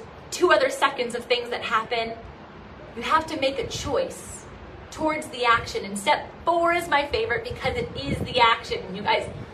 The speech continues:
I'm showing up. I'm activated. I'm doing a jumping jack if you're <laughs> listening to the podcast. I'm activated right now. I made the choice. I could wait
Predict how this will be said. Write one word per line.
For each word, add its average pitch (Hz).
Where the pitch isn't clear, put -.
I'm 233
showing 269
up. 247
I'm 240
activated. 254
I'm 185
doing 269
a 254
jumping 277
jack 214
if 240
you're 311
<laughs> -
listening 311
to 294
the 240
podcast. 240
I'm 320
activated 294
right 262
now. 302
I 285
made 320
the 311
choice. 349
I 302
could 302
wait 381